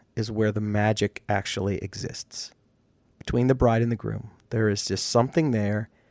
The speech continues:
that is so sweet and pure.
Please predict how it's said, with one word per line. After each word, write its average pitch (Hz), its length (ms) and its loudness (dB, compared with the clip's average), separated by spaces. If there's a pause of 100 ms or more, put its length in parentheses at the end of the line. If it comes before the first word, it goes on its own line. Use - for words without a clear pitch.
(500)
that 104 280 0
is 107 240 0
so 135 580 6
sweet 104 560 -4
and 117 200 0
pure. - 540 0